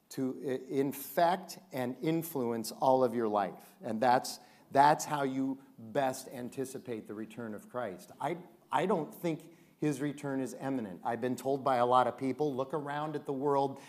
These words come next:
It's obvious that he's, he's putting on his sandals. He's getting ready to come back." They've been saying that for two thousand years. I still think we have a ways to go,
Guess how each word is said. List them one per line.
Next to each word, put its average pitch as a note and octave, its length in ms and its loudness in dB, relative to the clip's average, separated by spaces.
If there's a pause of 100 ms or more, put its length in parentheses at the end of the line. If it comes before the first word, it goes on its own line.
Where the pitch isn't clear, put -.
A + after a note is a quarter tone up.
(100)
It's C#3 200 4
obvious D3 500 10
that C3 100 0
he's, B2+ 280 -4 (320)
he's D3 280 0
putting D#3 380 4
on D3 180 4
his D3 160 2
sandals. B2+ 480 -2
He's B2+ 220 -2
getting C3+ 340 0
ready B2+ 240 0
to B2 100 -4
come A#2+ 300 -8
back." A2+ 360 -6 (200)
They've F3 200 2
been G3 160 -2
saying G#3 360 -2
that A#2+ 200 -2
for C#3+ 120 -2
two D3+ 240 -2
thousand C3+ 480 2
years. A#2+ 420 -2
I D3+ 140 0
still F3+ 320 2
think F3 260 -2
we D3+ 120 2
have C3+ 200 2
a C3+ 60 6
ways B2+ 380 4
to C#3 100 -2
go, C3 480 2